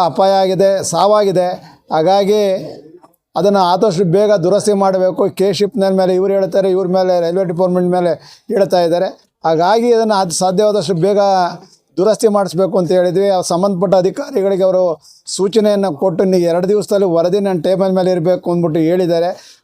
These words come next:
ಹಾಗಾಗಿ ಸೋಮಣ್ಣರು ಬಹಳ ಉತ್ತಮವಾಗಿ ಚಟುವಟಿಕೆಯಿಂದ ಕೆಲಸ ಮಾಡ್ತಕ್ಕಂಥ ವ್ಯಕ್ತಿ. ಬಹುಶಃ ಅವರಿಂದ ನಮ್ಮ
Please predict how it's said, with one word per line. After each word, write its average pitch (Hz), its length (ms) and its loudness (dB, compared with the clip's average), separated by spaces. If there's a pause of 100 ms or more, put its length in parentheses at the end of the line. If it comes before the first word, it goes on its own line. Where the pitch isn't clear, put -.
ಹಾಗಾಗಿ 196 720 0 (120)
ಸೋಮಣ್ಣರು 214 680 2 (1000)
ಬಹಳ 160 180 2
ಉತ್ತಮವಾಗಿ 208 640 0
ಚಟುವಟಿಕೆಯಿಂದ 202 600 0
ಕೆಲಸ 180 280 -2
ಮಾಡ್ತಕ್ಕಂಥ 180 640 0
ವ್ಯಕ್ತಿ. 147 460 -2 (400)
ಬಹುಶಃ 190 200 0
ಅವರಿಂದ 202 440 0
ನಮ್ಮ 190 360 0